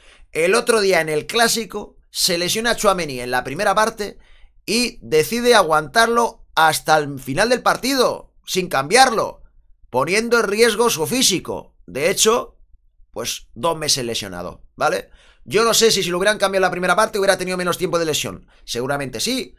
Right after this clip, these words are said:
porque claro, si tú juegas lesionado, agravas la lesión, por cojones. La tienes que agravar por huevos. Lo mismo pasó el otro día con Bellingham, que cae mal,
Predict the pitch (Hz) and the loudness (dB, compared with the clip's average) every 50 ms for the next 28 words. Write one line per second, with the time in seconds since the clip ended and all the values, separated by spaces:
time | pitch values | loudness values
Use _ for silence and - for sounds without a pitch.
0 | _ _ - - 107 107 110 - 117 160 185 - 117 95 117 120 - 131 151 147 | _ _ -16 -14 -14 -12 -8 -4 -4 -4 -4 -4 -6 -8 -10 -8 -4 0 0 0
1 | 127 151 143 135 143 156 175 196 233 220 - - 123 127 120 127 143 160 185 180 | 0 -2 -4 -4 -4 -2 0 0 0 0 -2 0 0 0 2 2 2 4 2 2
2 | 160 156 127 110 101 - 160 226 262 254 196 - 143 123 - - 110 - 240 262 | 2 0 -2 -2 -2 0 2 2 2 2 0 -2 -6 -6 -4 -4 0 2 2 2
3 | 233 165 110 175 - - - - 127 - 233 247 220 - 208 190 190 185 202 240 | 2 0 -6 -8 -10 -8 -4 -4 -4 -4 -4 -4 -4 -2 0 0 2 2 4 4
4 | 262 220 - 156 143 135 139 175 165 110 87 76 - - - _ - - - - | 4 2 2 -4 -6 -4 -4 -4 -6 -6 -8 -14 -16 -16 -18 _ -6 0 2 2
5 | - - - - - _ - 151 165 160 160 190 214 240 254 - - - - 175 | 2 2 -2 -8 -18 _ -6 -4 -2 -2 -2 -2 -2 -2 0 0 0 0 0 0
6 | 202 226 196 214 202 208 233 233 175 143 135 196 262 277 262 220 175 127 101 92 | 0 0 0 0 0 0 0 0 -2 -4 -2 -2 0 0 -2 -2 -4 -6 -6 -8
7 | - - _ _ - _ _ _ _ _ - _ - _ _ - _ - 143 139 | -12 -16 _ _ -20 _ _ _ _ _ -20 _ -20 _ _ -18 _ -8 -6 -6
8 | 127 - - - - 175 196 220 214 196 220 247 262 262 262 262 254 - - - | -6 -8 -8 0 4 6 8 8 8 8 6 6 8 8 8 6 4 2 0 -8